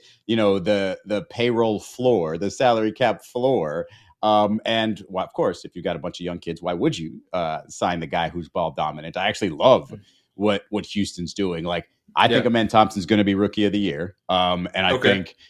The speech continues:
Speaker 1: that Dillon Brooks has been a starter since he got into the league, and, you know, eighty million dollars is about right for a few years of a starter. And I think Fred VanVleet is a perfect point guard for a team of young and up and coming players because he's not about that nonsense,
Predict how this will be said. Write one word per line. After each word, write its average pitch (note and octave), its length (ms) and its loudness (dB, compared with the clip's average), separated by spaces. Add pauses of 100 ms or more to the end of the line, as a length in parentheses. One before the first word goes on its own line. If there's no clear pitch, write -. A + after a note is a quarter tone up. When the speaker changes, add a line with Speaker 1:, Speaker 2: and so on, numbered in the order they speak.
(120)
Speaker 1:
that F#2+ 460 2
Dillon A2+ 260 4
Brooks G#2+ 460 0
has F2 100 -10
been F#2+ 140 -6
a - 20 -8
starter A#2+ 400 -2
since A#2 180 -6
he G#2 60 -4
got G2 200 2
into F2 140 -10
the E2 80 -8
league, E2 320 -6
and, E2+ 300 -2
you F#2 100 -6
know, D#2+ 260 -8
eighty G#2+ 220 2
million G2 280 0
dollars G2+ 380 2
is C3 60 -12
about B2 300 4
right G2+ 260 -2
for G2 200 -2
a E2+ 60 -8
few G2 260 -4
years F2+ 260 0
of D2 100 -6
a - 40 -8
starter. F2 500 -2 (300)
And A2+ 120 2
I A#2+ 40 4
think C3+ 180 2
Fred D3 300 4
VanVleet C#3 480 4
is G#2 180 2
a G#2+ 200 6
perfect - 540 -2
point C#3+ 200 0
guard G2 320 2
for G2+ 180 -2
a F2 100 -2
team G#2+ 300 0
of E2 140 -2
young G2 320 0
and F#2 80 0
up F#2 120 -2
and F2 140 -6
coming F2 240 -2
players A#2 380 4
because E2+ 260 -6
he's C3+ 240 -10
not F#2 200 0
about G2+ 260 2
that F#2 180 0
nonsense, F2 640 -8